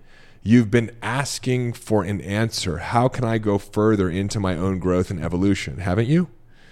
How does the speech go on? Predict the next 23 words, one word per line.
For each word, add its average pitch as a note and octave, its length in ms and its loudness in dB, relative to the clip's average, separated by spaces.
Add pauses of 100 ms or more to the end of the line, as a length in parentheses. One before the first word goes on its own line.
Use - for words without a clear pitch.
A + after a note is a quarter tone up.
(1200)
And C#3 120 4
the C3+ 40 6
beginning D#3 300 6
of C3+ 60 6
the B2+ 120 6
answer B2 320 6
has F#2+ 100 8
shown F#2 300 6
up. E2 280 -2
Now, F#2+ 260 0
the G2+ 160 -4
entire G2 380 -2
spectrum - 760 -2
of G#2 160 2
the G2 160 2
answer A2+ 480 2
does F#2+ 180 2
not G2+ 260 2
get F#2 120 0
unpacked F#2 680 0 (920)
in G2+ 160 -2
one G#2 120 0
episode. C#2 560 -2